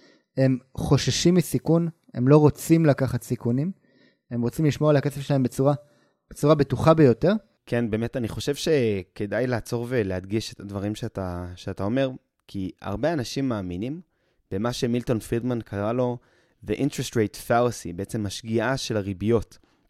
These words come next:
Speaker 2: ו-, ו-interest rate fallacy זה פחות או יותר התפיסה שאנחנו שומעים בכל מקום, גם מהרבה מאוד אנשים שמתיימרים להבין בכלכלה,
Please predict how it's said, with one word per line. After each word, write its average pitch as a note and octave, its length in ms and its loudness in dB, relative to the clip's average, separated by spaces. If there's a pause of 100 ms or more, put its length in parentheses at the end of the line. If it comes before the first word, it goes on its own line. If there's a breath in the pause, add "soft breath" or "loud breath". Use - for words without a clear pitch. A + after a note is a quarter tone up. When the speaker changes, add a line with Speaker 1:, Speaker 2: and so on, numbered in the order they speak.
(640)
Speaker 2:
ו-, G#2 640 -2 (640)
ו-interest E3 400 -4
rate D3+ 220 0
fallacy C3 440 0 (240)
זה G#2 200 -8
פחות E3 280 0
או - 20 -2
יותר D#3 180 -2
התפיסה C3+ 420 -4
שאנחנו A#2 380 -4
שומעים B2+ 360 -2 (680)
בכל B2 300 2
מקום, C#3+ 400 0 (160)
גם B2+ 140 -2
מהרבה C#3+ 220 0
מאוד D3+ 220 -2
אנשים C3+ 300 -6
שמתיימרים A#2 720 -4
להבין A#2 320 -2
בכלכלה, A2 460 -8